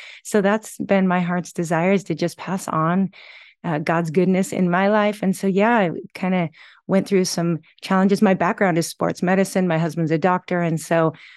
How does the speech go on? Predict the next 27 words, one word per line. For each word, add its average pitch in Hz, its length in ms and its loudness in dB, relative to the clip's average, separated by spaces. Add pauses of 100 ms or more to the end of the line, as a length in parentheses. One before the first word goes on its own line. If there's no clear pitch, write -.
(140)
a - 80 -4
lot 170 220 0
of 160 140 -2
my 170 260 0
story 165 400 0
was 156 260 -2
being 160 480 -2
really, 185 380 2
you 156 220 0
know, 147 220 0
active 175 400 -4
and 151 140 0
an 143 180 -4 (220)
athlete 170 480 -2
and 151 280 -4
loving 170 280 0
fitness, 160 440 -4
but 170 200 0 (240)
still 220 400 4
really 190 500 2
struggled 175 500 0
with 170 120 0
some 170 200 -2
of 165 120 0
the, 151 240 2 (600)
um, 160 220 -2
just 220 240 -2